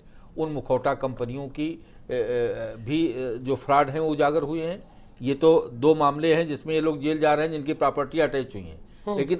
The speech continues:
Speaker 1: अनेक जो मुखौटा कंपनी बना करके लोग फर्जी फ्रॉड कर रहे थे, ऐसी कंपनियां, अ, समाप्त की गई, सरकार ने किया,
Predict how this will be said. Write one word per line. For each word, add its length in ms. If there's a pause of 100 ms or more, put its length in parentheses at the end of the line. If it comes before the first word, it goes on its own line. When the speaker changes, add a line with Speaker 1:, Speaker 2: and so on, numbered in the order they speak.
Speaker 1:
अनेक 360
जो 100
मुखौटा 380
कंपनी 400
बना 220
करके 320
लोग 200
फर्जी 240
फ्रॉड 280
कर 140
रहे 180
थे, 240 (360)
ऐसी 260
कंपनियां, 560
अ, 680
समाप्त 480
की 160
गई, 180
सरकार 400
ने 180
किया, 420